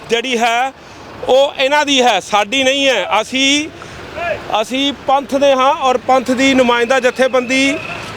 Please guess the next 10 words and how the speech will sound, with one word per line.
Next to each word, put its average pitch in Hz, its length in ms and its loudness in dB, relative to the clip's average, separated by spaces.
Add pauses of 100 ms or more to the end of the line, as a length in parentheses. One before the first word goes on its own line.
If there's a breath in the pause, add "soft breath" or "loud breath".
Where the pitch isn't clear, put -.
(160)
ਜਿਹੜੀ 247 300 0
ਹੈ 254 160 2
ਅੱਜ 254 120 -6
ਜਵਾਬਦੇਹ 233 480 2
ਹੋਏਗੀ। 240 540 2 (320)
ਤਸਵੀਰ 254 420 0
ਤੁਸੀਂ 262 260 0
ਵੇਖ 254 200 2
ਸਕਦੇ 285 280 -2
ਹੋ, 185 180 0